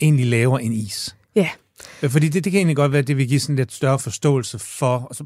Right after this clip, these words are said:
Speaker 1: prøver vi lige at, at nørde den et skridt længere i, i bund.
Speaker 2: Ja. Så jeg plejer at sige, det, der er sværest, det er egentlig at regne din isopskrift.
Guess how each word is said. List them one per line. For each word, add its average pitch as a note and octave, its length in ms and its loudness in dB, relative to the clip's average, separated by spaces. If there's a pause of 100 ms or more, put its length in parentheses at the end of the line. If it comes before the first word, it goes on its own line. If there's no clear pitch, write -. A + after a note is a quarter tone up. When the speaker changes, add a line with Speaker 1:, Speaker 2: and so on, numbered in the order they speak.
(100)
Speaker 1:
prøver C#3+ 140 0
vi B2 80 -4
lige C3 120 0
at, C3 80 -2
at A#2+ 100 -4
nørde A2+ 280 -2
den A#2+ 60 -4
et G#2 80 -6
skridt C3+ 200 -2
længere A#2+ 280 2 (120)
i, A#2+ 140 -2
i A2 60 0
bund. A#2 220 0 (160)
Speaker 2:
Ja. G3 120 0 (760)
Så D#3+ 320 -2 (160)
jeg G3+ 100 -6
plejer A#3+ 280 -2
at A3 80 -8
sige, A3 280 -8 (520)
det, C4+ 100 0
der C4+ 80 2
er A3+ 40 0
sværest, F#3+ 420 -2
det A3+ 60 2
er G#3+ 40 2
egentlig F#3 160 2
at D#3 100 -2
regne F3 200 0
din F3+ 120 0
isopskrift. E3 640 -6